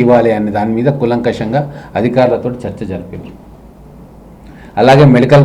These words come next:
కాలేజీలో ప్రొఫెసర్లు, అసిస్టెంట్ ప్రొఫెసర్లు, అలాగే టెక్నీషియన్స్ ఇన్ని సంవత్సరాలు అవుతున్నా కూడా కనీసం ఫిఫ్టీ పర్సెంట్ కెపాసిటీ తోటి కూడా మెడికల్ కాలేజ్ కానీ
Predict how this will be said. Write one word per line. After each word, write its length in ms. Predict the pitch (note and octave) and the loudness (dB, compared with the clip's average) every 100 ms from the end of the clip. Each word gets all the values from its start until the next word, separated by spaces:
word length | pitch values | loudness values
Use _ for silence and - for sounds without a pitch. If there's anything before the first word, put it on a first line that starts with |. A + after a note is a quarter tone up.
| C3+ | 4
కాలేజీలో 440 | B2 A#2+ A2+ A2+ - - - - - - - - - - - - | 2 2 0 -2 -4 -12 -20 -20 -20 -20 -20 -20 -20 -20 -20 -2
ప్రొఫెసర్లు, 540 | A#2+ - C#3+ C3 B2+ B2 | 2 2 2 2 4 2
అసిస్టెంట్ 340 | A#2 C#3 C3 A#2+ | 2 0 -2 -2
ప్రొఫెసర్లు, 500 | A2+ A2+ A#2 A2 A#2+ - - - - - - - - - - - - - | -4 -4 -4 -4 -8 -10 -18 -20 -20 -20 -20 -20 -20 -20 -20 -20 -12 -2
అలాగే 300 | B2 C3 C3+ - - - - | 2 4 4 0 -4 -4 -4
టెక్నీషియన్స్ 720 | - C#3 C3 - A2+ G2+ A#2+ A#2+ - - - - - - - - - - C3 | 0 2 2 2 0 -2 -4 -6 -8 -16 -8 0 0 2 0 0 0 0 2
ఇన్ని 200 | D3+ E3+ D3 | 4 4 4
సంవత్సరాలు 500 | C#3 D3+ D#3+ D#3 D3 | 4 4 6 6 6
అవుతున్నా 360 | C#3 C#3 C3 C3 A#2 | 6 4 2 2 0
కూడా 180 | B2+ C3+ - - - - - - - | 4 4 2 -4 -16 -20 -20 -20 -4
కనీసం 420 | B2 D3 F3+ F3 D3+ | 0 4 4 4 2
ఫిఫ్టీ 240 | C#3 A#2+ D#3 C#3+ | 0 0 0 2
పర్సెంట్ 340 | B2+ C#3 A#2+ A#2+ | 2 0 -2 -4
కెపాసిటీ 420 | A2+ B2 A#2+ - - | -2 0 -2 -2 -6
తోటి 160 | A#2 G#2 | -6 -2
కూడా 120 | C3 B2+ | -2 0
మెడికల్ 280 | A2 A#2+ A#2+ | 0 -2 -2
కాలేజ్ 260 | A#2 A2+ G#2+ G#2+ | -2 -2 -4 -4
కానీ 160 | A#2+ | -6